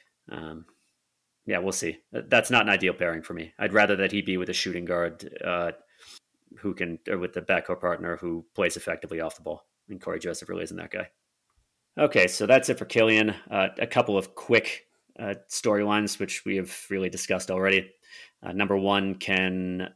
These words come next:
uh, Saddiq Bey became, become more than just a three and D player? We've talked about that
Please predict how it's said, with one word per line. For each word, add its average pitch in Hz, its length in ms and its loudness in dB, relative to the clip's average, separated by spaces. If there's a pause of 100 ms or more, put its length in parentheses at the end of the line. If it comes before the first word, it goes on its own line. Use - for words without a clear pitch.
uh, 92 160 -2
Saddiq 95 360 -2
Bey 92 160 6
became, 87 440 -2
become 98 320 -2
more 90 220 2
than 90 140 -4
just 92 200 -8
a - 20 -8
three 90 240 -8
and 85 80 -8
D 85 120 -8
player? 104 500 4 (140)
We've 95 220 -4
talked 92 260 -2
about 87 220 -6
that 85 180 -6